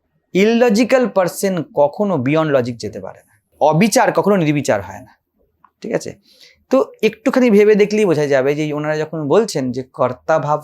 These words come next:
ফেক, তখন ওনারা বলছেন কর্তা ভাব ফেক। একটা যে গাঁট বাঁধুন, কর্তা তো নেই,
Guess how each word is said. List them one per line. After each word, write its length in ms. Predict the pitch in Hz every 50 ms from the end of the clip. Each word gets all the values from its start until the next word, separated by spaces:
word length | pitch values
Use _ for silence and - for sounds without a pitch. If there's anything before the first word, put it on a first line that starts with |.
| - - -
ফেক, 280 | - 175 170 - - - - _ _ _ _ - _ _ -
তখন 160 | 160 165 202 - -
ওনারা 180 | 156 165 185
বলছেন 240 | 196 208 208 240 226
কর্তা 320 | - 180 165 165 - 214 190 139 117
ভাব 480 | - - - 120 143 165 180 170 165 160 -
ফেক। 340 | - 151 135 107 - _ _ - _ _ _ _ _ _ _ _ _ _ _ _ _ _ _ _ -
একটা 260 | - 160 165 - 226
যে 160 | 214 220 233 202
গাঁট 340 | 156 156 180 220 247 196
বাঁধুন, 320 | 165 147 143 131 127 123 123
কর্তা 480 | - - 170 190 196 - - - 254
তো 140 | 254 254 277
নেই, 460 | 240 185 165 156 143 113 95 80 -